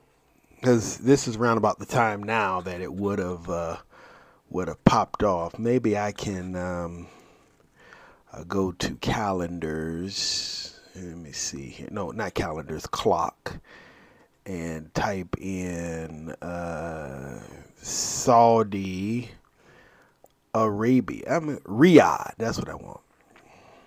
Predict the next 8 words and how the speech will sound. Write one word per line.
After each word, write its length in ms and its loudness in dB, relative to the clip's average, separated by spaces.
It's 400 2
seven 560 6
thirty-two 920 4
A 260 8
M 260 0
right 280 -12
now. 320 -10
So, 460 0